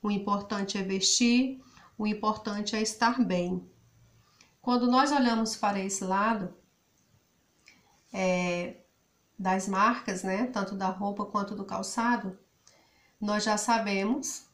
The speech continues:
que realmente estamos dando a, é, importância em relação,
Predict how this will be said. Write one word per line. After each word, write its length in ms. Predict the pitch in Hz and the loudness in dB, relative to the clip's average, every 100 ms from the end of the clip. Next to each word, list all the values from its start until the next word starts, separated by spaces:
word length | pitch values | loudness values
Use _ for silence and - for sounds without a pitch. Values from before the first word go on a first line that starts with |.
| _ _ _ _ _ _ _ - | _ _ _ _ _ _ _ -2
que 140 | 226 | 0
realmente 920 | 220 233 254 254 220 240 - 247 - 214 | 2 2 4 4 4 2 0 -2 -6 -8
estamos 500 | 214 - 220 226 - | -6 -2 0 0 -2
dando 340 | 214 214 214 | -4 -2 -2
a, 400 | 214 214 202 - | 0 2 0 -2
é, 260 | 196 185 185 | -2 0 0
importância 840 | 190 196 233 - 220 240 247 233 - _ _ - _ | 0 2 0 0 0 0 0 -6 -8 _ _ -20 _
em 80 | 214 | -2
relação, 1040 | 208 220 220 226 - 202 202 220 269 285 | 0 0 0 -2 -2 -2 0 4 4 2